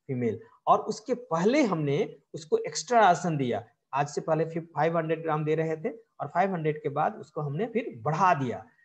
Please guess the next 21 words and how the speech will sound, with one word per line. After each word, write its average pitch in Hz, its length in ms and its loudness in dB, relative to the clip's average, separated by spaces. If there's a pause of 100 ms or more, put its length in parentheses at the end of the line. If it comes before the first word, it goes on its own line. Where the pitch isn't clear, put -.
(160)
तो 160 60 -2
ये 214 140 2
जो 247 100 0
ट्वेंटी 170 440 0
फ़ाइव 240 260 2
percent 226 360 -2
extra - 460 -2
ration 233 400 2
देते 196 240 2
हैं, 196 400 -4 (560)
अ, - 460 2
over 233 200 6
and 202 240 6
above 175 220 6
maintenance, 151 580 0 (340)
उसी 165 200 -8
को 147 140 -8
हम 127 120 -8
कहते 113 340 -8
हैं 214 280 -4 (1040)
flushing। - 400 -10